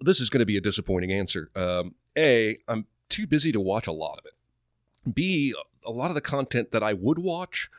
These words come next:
I n-, I now intentionally don't watch. And that's stuff like How It Should Have Ended or Honest Trailers,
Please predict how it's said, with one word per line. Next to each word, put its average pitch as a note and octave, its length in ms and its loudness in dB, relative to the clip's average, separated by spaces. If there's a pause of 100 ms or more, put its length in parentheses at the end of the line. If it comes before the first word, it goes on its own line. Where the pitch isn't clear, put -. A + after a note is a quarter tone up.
(540)
I A#2 40 6
n-, A2+ 260 2
I A#2 140 2
now A#2 200 2
intentionally C3+ 600 -2
don't A2 320 -2
watch. F#2 480 -2
And G#2+ 120 -8
that's - 160 -6
stuff - 300 -2
like G2+ 240 2
How G2+ 160 2
It - 60 -4
Should G2+ 160 0
Have G2 100 0
Ended B2 480 4
or F#2+ 480 -2
Honest A2+ 300 0
Trailers, G2+ 680 -2